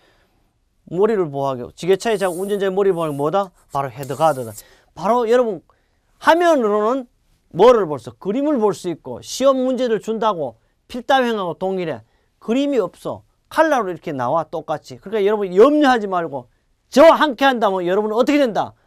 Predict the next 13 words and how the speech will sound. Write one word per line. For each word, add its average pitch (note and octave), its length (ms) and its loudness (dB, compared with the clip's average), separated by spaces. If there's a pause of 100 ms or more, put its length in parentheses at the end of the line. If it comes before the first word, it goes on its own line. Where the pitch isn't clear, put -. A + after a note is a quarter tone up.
(280)
만점 B3 680 0 (200)
받는다. A3+ 680 0 (400)
됐죠? G3 560 0 (2500)
그 G3 100 -8
다음에 B3 180 -4
또 B3 180 0
다섯 A#3+ 300 -4
개 G#3+ 80 -6
해본다 G3+ 320 0
그래서 D#3+ 260 -4
한번 E3+ 180 -10
가보자고, E3 480 -10
그러면. A2 260 -20